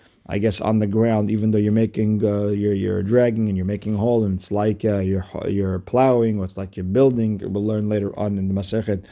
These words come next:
what exactly is the problem. Well, bilvat shelo itkaven, as long as you don't have kavana, la'asot haritz, to make a hole, and it's mutar.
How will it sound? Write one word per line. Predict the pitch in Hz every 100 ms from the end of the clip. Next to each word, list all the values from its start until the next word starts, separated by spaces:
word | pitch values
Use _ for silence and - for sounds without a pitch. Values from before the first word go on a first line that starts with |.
| - - _
what | - 107
exactly | 98 110 101
is | 98
the | 98
problem. | 104 101 104 135 - - _ _
Well, | -
bilvat | 110 113 117 139
shelo | 135 127 131
itkaven, | 131 - 135 139 139 113
as | 107
long | 127 143
as | 127
you | 120
don't | 123 120 113
have | 107 107 -
kavana, | 120 107 113 131 151 120
la'asot | 107 101 - 120 107
haritz, | - 110 101 -
to | 104
make | 107 101
a | 110 107
hole, | 139 175 170
and | 160
it's | 139
mutar. | 143 143 - 131 131